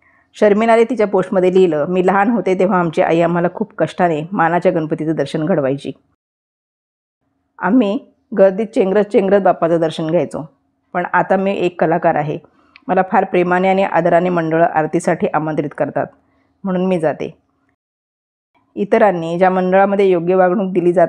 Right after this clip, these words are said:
नाही, तिथे जाणं टाळावं." देव सर्वत्र आहे. घरी बसून देखील नमस्कार तुम्ही करू शकता.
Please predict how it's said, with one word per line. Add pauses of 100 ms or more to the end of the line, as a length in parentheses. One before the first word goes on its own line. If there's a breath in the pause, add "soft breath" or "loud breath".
नाही,
तिथे
जाणं
टाळावं." (720)
देव
सर्वत्र
आहे. (240)
घरी
बसून
देखील
नमस्कार
तुम्ही
करू
शकता.